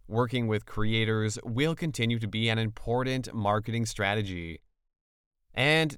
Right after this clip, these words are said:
two, just because you have the option to build community doesn't mean you have to.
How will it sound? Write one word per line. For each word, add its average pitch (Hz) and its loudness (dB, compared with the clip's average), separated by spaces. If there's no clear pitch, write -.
two, 139 2
just 139 2
because 131 0
you 123 0
have 123 2
the 120 -2
option 117 2
to 127 0
build 117 2
community 120 0
doesn't 135 -2
mean 139 0
you 139 0
have 113 2
to. 85 -6